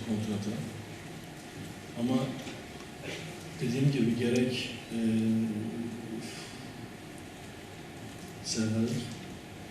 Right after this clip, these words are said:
çıkması hiç aklımızda yok.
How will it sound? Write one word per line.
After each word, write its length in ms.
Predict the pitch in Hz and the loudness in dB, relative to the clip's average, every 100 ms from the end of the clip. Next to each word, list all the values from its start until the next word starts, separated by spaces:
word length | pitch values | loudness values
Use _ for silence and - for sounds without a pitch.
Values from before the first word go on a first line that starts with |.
| - - - - - - - - - - - - 107 113 110 - - - - | -10 -10 -8 -8 -8 -8 -10 -10 -12 -12 -12 -8 -6 -6 -8 -10 -10 -8 -4
çıkması 460 | 107 - 104 117 - - - | -2 0 0 0 -2 -4 -4
hiç 140 | - - 107 | -2 -2 -2
aklımızda 440 | - 120 117 117 | -2 2 6 6
yok. 160 | 120 | 8